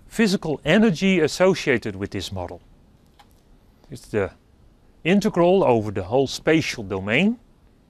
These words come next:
from A to B over these quantities. Let's now do the following. So here I have the energy where you see these state variables, Q and phi. And what I want to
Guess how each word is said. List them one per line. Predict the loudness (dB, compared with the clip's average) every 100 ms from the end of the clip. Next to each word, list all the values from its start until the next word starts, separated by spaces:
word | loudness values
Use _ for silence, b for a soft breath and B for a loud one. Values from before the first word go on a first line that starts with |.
| _
from | -14 -6
A | -2 -2
to | -2 -10
B | -4 0 0 -2 _ _ _ _ b b b b _
over | 0 0 0
these | -2 -4
quantities. | -4 -8 -8 -10 -18 -20 -20 -20 -20 _ _ _ _ _ _ _ _ _ _ _ _ _ _ _ _ _ _ _ _ _ _ _ -10
Let's | -4
now | 0 0
do | 2
the | -2
following. | 0 2 4 2 0 -4 _ _ b b b b b
So | -6 0
here | 2 4
I | 4
have | 4 2
the | 0 0
energy | -2 -4 0 2
where | 4 2
you | 0
see | -4 -6 -6
these | -6 -8
state | -10 0 0 0
variables, | 2 2 2 0 0 -2
Q | -6 -4 2 2 2 -6
and | -12
phi. | -6 0 2 2
And | -2 -8 _ _ -20 -20 _ _ -4 2
what | 4
I |
want | 4 2
to | 0 -4